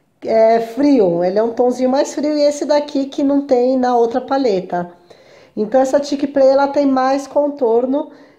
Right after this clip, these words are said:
Já a Tic Flush só tem um contorno, que também são bem diferentes. Vou passando bem devagarzinho aqui pra vocês verem, ó. Então os iluminadores são bem diferentes.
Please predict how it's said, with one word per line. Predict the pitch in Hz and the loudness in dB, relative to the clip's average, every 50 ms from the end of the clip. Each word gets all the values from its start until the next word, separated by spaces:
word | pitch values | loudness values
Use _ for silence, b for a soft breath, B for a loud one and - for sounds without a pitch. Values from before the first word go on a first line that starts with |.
| B _ - | B _ -14
Já | - 220 208 202 240 233 247 254 - - - 254 254 | -14 -10 -4 -2 0 0 0 0 -4 -6 -4 -4 -4
a | 262 | -4
Tic | 262 254 - - 247 - 269 262 | -4 -6 -10 -10 -10 -8 -10 -8
Flush | - - 226 226 233 226 - - | -6 -2 0 0 0 0 -2 -6
só | - - 262 | -6 -4 -4
tem | - - 262 247 262 - - - - - _ _ _ | -2 -2 -2 -2 -2 -4 -8 -14 -20 -20 _ _ _
um | - 233 247 | -4 -4 -4
contorno, | 247 254 254 262 285 285 - 220 180 165 160 165 160 151 B B B B B B _ | -2 -2 -2 -2 -2 -4 -4 -4 -4 -4 -4 -6 -10 -12 B B B B B B _
que | - 254 | -14 -6
também | - 262 254 247 254 262 | -4 -2 -2 0 0 -2
são | 262 294 269 262 247 | 0 0 -2 0 0
bem | 254 254 262 | 0 -2 -2
diferentes. | 254 - - 294 285 277 - 180 156 156 151 - - 170 | -4 -4 -4 -2 0 0 0 -2 -4 -6 -8 -14 -12 -10
Vou | 185 196 202 | -8 -8 -6
passando | - 233 226 226 - 233 220 220 | -6 -6 -8 -6 -6 -6 -4 -4
bem | 208 220 220 247 262 | -4 -2 -2 -2 -2
devagarzinho | 254 262 262 254 247 254 247 240 202 208 208 202 196 | -2 -2 -2 -2 -2 -2 -2 -2 -4 -6 -6 -6 -8
aqui | 202 220 | -8 -10
pra | 180 208 202 | -12 -10 -10
vocês | 202 208 208 - 240 233 208 180 | -10 -10 -10 -10 -10 -10 -10 -12
verem, | 156 156 185 180 175 170 | -12 -12 -10 -8 -6 -6
ó. | 165 151 135 135 - - _ _ _ _ _ _ _ _ _ _ _ b b b b b b b b b b b b _ | -6 -6 -8 -10 -14 -20 _ _ _ _ _ _ _ _ _ _ _ b b b b b b b b b b b b _
Então | - 220 233 | -6 -4 -4
os | 240 226 214 | -2 -2 -4
iluminadores | 247 247 247 247 254 262 247 247 247 247 240 240 247 247 240 | -4 -2 -2 0 0 0 0 0 0 0 2 0 0 0 0
são | - 262 240 240 220 | -2 -4 -4 -4 -6
bem | 196 180 180 226 254 254 262 277 302 311 277 | -10 -4 0 2 4 4 4 2 0 -2 -4
diferentes. | 285 294 - - 269 254 226 208 196 190 185 190 190 196 202 220 220 - - 277 285 294 294 - - - - - _ | -6 -8 -4 -2 0 0 0 0 0 -2 -2 -2 -2 -2 -4 -6 -8 -10 -6 -4 -4 -4 -6 -8 -14 -20 -20 -20 _